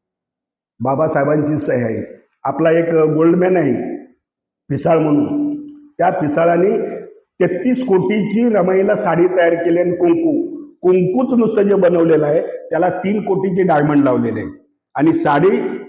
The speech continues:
त्या तीस कोटीची, म्हणजे तेहतीस कोटी देवांना फाट्यावरती मारून रमाईच्या त्यागाला त्यांनी काय केलंय की तेहतीस कोटीची साडी केली. मग मला एक प्रश्न आहे की केले त्याच्याबद्दल अभिनंदन आहे त्यांचं,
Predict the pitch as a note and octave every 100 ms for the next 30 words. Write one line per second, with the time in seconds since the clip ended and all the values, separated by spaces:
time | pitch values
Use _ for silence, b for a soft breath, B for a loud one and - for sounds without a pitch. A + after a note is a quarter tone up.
0 | - D3+ D3 D3 C#3+ C#3+ - G3 G#3 -
1 | F#3 E3+ D3 D3 D#3+ F3+ - F3+ E3+ B3
2 | B3 G3 F#3+ F#3 F#3 E3+ E3+ G3 A3+ -
3 | - - - D3+ - - D#3 G3+ G3 F#3+
4 | F#3+ E3 D3+ E3 F3+ B - C#3 D#3+ F3+
5 | G#3 G#3+ A3+ - F3 E3+ D3+ B2+ - -
6 | - - _ _ C#3+ E3 E3+ E3 F3 F#3+
7 | A#3+ - - - G3+ G3+ F#3+ F3 A3 A#3
8 | A3+ G3+ G3+ G3+ F3 E3+ E3+ E3 D3 C#3
9 | - - E3+ F#3 E3+ D#3+ F#3 G3+ F#3 F3
10 | F3+ E3+ E3 F#3 F#3+ F#3+ - - D#3 D#3
11 | G3 G3 F#3+ G3 G3+ G#3+ G3 F3+ A#3 B3+
12 | B3+ A#3+ F3+ - C#3+ - -